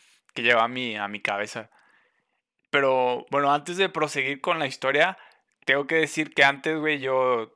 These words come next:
tenía la idea pendeja, güey, de que en mi casa había un morrito, güey, ¿sabes? Así como un niño fantasma, el espíritu de,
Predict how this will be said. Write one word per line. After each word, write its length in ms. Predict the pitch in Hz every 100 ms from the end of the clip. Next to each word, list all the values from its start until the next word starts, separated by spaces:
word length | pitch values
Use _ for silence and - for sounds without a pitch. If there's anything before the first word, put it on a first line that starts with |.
| -
tenía 360 | 131 127 131 131
la 120 | 127
idea 320 | 113 113 120
pendeja, 440 | 139 131 123 139
güey, 180 | 131 131
de 160 | 123 113
que 100 | 113
en 100 | 107
mi 80 | 104
casa 300 | 107 - 123
había 180 | 113
un 100 | 113
morrito, 480 | 113 117 135 135 160
güey, 140 | 139 120
¿sabes? 320 | 127 139 -
Así 160 | -
como 280 | - 123 120
un 80 | 123
niño 280 | 127 131 139
fantasma, 580 | 143 123 110 104 120 120
el 80 | 110
espíritu 640 | - 113 113 - 139 123
de, 220 | 107 -